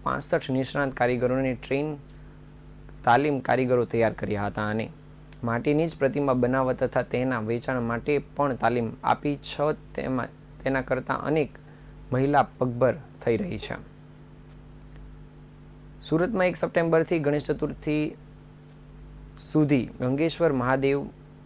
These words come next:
મંદિર ખાતે આવેલા પા-, પાલિકાના મલ્ટીપર્પઝ હોલમાં માટી મૂર્તિ મેળાનું આયોજન કરવામાં આવ્યું છે અને શહેરમાં આત્મનિર્ભર મહિલાઓ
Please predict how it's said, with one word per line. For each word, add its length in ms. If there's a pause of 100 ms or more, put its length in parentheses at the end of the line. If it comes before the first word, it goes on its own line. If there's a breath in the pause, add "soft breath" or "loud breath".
મંદિર 280
ખાતે 300
આવેલા 280
પા-, 380
પાલિકાના 540
મલ્ટીપર્પઝ 680
હોલમાં 520 (480 loud breath)
માટી 300
મૂર્તિ 320
મેળાનું 420
આયોજન 280
કરવામાં 380
આવ્યું 200
છે 120
અને 120
શહેરમાં 680
આત્મનિર્ભર 640
મહિલાઓ 480